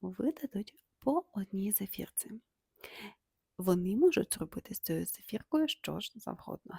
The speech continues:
Гратися, з'їсти, байдуже що. По їхньому бажанню. Але правило, якщо ви хочете отримати другу зефірку,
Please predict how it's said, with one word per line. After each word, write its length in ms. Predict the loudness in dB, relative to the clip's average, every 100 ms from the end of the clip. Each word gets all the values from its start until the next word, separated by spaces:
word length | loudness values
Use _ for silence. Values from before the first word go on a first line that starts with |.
| -6
Гратися, 960 | -2 -2 -2 -4 -6 -4 -2 0 -2 -4 _
з'їсти, 1000 | -8 -6 -4 0 0 0 -4 -2 0 -2 -6 _ _ _ _ _ _ _ _ -4
байдуже 520 | 0 0 -2 -6 -6
що. 200 | -6 -10 -12 _ _ -20 -16 -16 -16 -20 _
По 180 | 4 6
їхньому 400 | 6 2 -2 -2
бажанню. 500 | -2 -2 -4 -8 -12 -14 _ _ _ -20 -20 -18 -8
Але 400 | -4 -2 0 0 -2 _ _ _
правило, 600 | -4 -2 -4 -4 -2 -2 -4 _ -8
якщо 420 | -6 -4 0 4
ви 100 | 4
хочете 460 | 4 0 -2 -6 -8 -6
отримати 640 | -6 -2 -2 -2 -6 -10 -18 -20 _ -10
другу 360 | -6 4 4 4
зефірку, 600 | -2 -10 -8 -8 -14